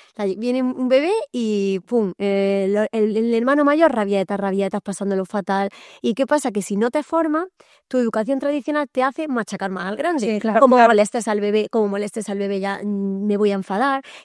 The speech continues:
Speaker 1: que no toques más al niño que es muy pequeño, o tú tienes que ser el hermano mayor y lo tienes que cuidar y, y ya le metemos esa responsabilidad que hace que más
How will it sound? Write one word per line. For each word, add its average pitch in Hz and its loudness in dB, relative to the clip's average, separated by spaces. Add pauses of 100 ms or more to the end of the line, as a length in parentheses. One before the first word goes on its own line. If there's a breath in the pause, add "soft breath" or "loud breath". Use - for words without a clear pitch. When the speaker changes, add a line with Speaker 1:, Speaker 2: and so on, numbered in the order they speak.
Speaker 1:
que 247 -2
no 220 0
toques 208 -4
más 202 -4
al 196 -2
niño 208 0
que 208 -4
es 208 0
muy 208 2
pequeño, 269 0 (220 loud breath)
o 220 2
tú 214 -6
tienes 208 0
que 214 -4
ser 202 -2
el 196 4
hermano 202 0
mayor 202 2
y 202 4
lo 196 2
tienes 196 -2
que 202 -4
cuidar 269 2
y, 208 0
y 202 -2
ya 196 2
le 196 4
metemos 196 -2
esa 196 -6
responsabilidad 190 -2
que 202 -6
hace 202 -4
que 190 -2
más 190 -4